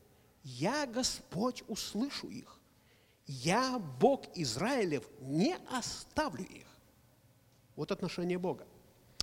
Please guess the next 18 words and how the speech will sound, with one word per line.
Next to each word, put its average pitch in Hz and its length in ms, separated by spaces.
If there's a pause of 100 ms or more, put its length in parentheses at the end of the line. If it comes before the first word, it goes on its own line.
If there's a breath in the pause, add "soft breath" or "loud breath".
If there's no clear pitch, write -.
(380 loud breath)
Иере-, 220 540
Иеремия, 190 800 (140)
двадцатая 135 500
глава, 131 240
тринадцатый 170 520
стих. - 260 (3000)
«Пойте 359 400
Господу, 143 600 (600)
хвалите 247 540
Господа, 175 580 (680 soft breath)
ибо 247 220
Он 302 140
спасает 226 640
душу 262 320
бедного 180 560
от - 260
руки 156 240
злодея». 127 580